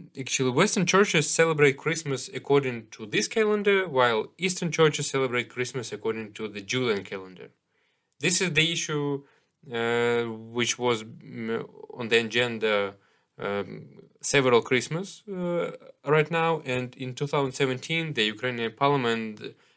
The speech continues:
the Verkhovna Rada of Ukraine, declared that December twenty-fifth is a Christmas day too and a public holiday. So since, since then, many Ukrainians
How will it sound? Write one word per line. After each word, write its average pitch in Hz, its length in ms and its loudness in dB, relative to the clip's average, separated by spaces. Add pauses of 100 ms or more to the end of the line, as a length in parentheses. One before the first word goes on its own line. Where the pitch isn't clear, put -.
(180)
the 107 120 -4
Verkhovna 113 420 -2
Rada 139 240 4
of 117 140 0
Ukraine, 113 440 -4
declared 120 600 -2
that 107 220 2 (720)
December 117 420 0
twenty-fifth 107 720 -4 (320)
is 107 100 -8
a 104 60 -6
Christmas 123 460 -4
day 113 240 2
too 208 400 0 (680)
and 147 220 4
a 139 40 2
public 123 340 2
holiday. 110 440 -4 (400)
So 131 320 2
since, 170 540 0
since 170 300 0
then, 180 500 2 (280)
many 170 320 4
Ukrainians 156 640 0